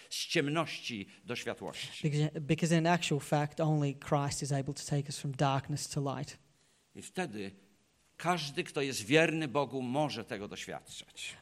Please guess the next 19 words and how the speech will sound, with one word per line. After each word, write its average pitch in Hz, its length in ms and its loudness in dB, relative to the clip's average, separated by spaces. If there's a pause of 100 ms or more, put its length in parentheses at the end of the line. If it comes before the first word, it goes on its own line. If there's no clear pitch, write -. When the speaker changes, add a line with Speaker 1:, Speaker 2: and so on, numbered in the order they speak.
Speaker 2:
Because 160 240 2
anyone 156 320 6
who 151 80 6
is 147 80 4
then 147 180 4
faithful 156 440 4
to - 120 -4
God 135 320 -2
can 139 200 -2
experience 139 640 0
this. - 260 -6 (180)
Speaker 1:
Zresztą 247 320 -2
popatrzmy 220 400 4
na 196 100 8
pewne 208 260 8
przykłady 165 560 6
ze 143 100 2
Słowa 135 320 6
Bożego. 104 400 2